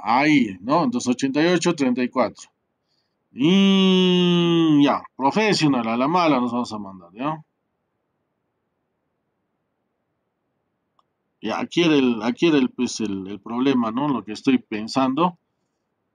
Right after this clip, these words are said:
Nexus Professional, continue. Activation code. Ya, esto no podemos grabar, ¿ya?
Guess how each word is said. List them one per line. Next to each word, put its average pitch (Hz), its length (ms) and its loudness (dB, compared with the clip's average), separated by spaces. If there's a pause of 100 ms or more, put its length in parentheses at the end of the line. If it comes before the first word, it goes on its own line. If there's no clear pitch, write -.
(320)
Nexus 160 360 -2
Professional, 170 840 0
continue. 104 800 -4 (480)
Activation 143 800 0
code. 165 400 0 (600)
Ya, 120 180 -2
esto 147 280 0
no 139 120 -2
podemos 127 400 -4
grabar, 110 320 0 (120)
¿ya? 127 240 0